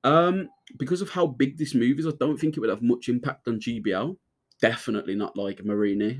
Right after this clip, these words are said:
or, sorry, Toxapex. But it seems to be like it might boost its ranking up in the ghost types. I still think Mega Gengar is gonna be up there as one of the best, but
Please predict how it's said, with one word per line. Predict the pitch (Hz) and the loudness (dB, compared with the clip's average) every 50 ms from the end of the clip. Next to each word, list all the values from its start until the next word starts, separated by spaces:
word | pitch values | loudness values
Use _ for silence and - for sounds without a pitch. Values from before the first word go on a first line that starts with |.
| 139 - | -6 -2
or, | - 107 101 92 - - | 0 0 0 0 -2 -4
sorry, | - - 107 101 98 | -4 -2 0 0 -2
Toxapex. | 98 - - - - - 104 - 117 - - - - - - - _ - - - - - - - _ _ _ _ _ _ _ | -2 -2 -4 -6 -6 -12 -8 -6 -6 -8 -8 -12 -16 -16 -16 -18 _ -20 -20 -20 -20 -20 -20 -20 _ _ _ _ _ _ _
But | 156 135 123 139 156 - - _ _ _ _ _ _ _ _ _ _ _ _ - | 10 10 12 10 8 4 -2 _ _ _ _ _ _ _ _ _ _ _ _ 4
it | 143 139 - | 4 4 6
seems | - 151 139 143 139 139 | 6 8 8 10 8 6
to | - 123 | 0 -2
be | - 131 117 | 0 2 2
like | 110 104 101 - - _ | 2 2 0 -2 -2 _
it | 139 - 151 | -4 0 2
might | 131 127 131 - - | 4 4 4 2 0
boost | - 139 135 135 - - | -2 -2 -2 -2 -4 -10
its | 127 - - | -12 -10 -6
ranking | 120 123 127 135 135 - 156 | -4 -2 -2 -2 -2 -4 -6
up | - - - | -6 -6 -6
in | 131 | -6
the | 120 | -4
ghost | - 117 113 139 139 - | -2 -2 -2 -2 -6 -8
types. | - - - - - - - - - | -8 -10 -10 -10 -14 -16 -12 -10 -10
I | |
still | - - 170 151 | -2 0 0 2
think | 139 135 127 | 2 2 2
Mega | 131 127 117 113 110 | 4 2 2 2 2
Gengar | 107 107 107 117 117 135 143 156 180 190 - _ _ - | 2 2 0 2 0 0 -2 -2 -4 -6 -12 _ _ -10
is | 123 - | -6 -2
gonna | - 120 110 | -2 -2 -2
be | - 123 120 | 0 -2 -4
up | - - | -2 0
there | 127 127 | 0 0
as | 120 127 | 0 0
one | 127 113 | -2 -4
of | 110 107 | -4 -4
the | 107 | -2
best, | 110 113 160 156 - - - _ | -2 -4 -4 -4 -10 -16 -14 _
but | - 113 | -8 -8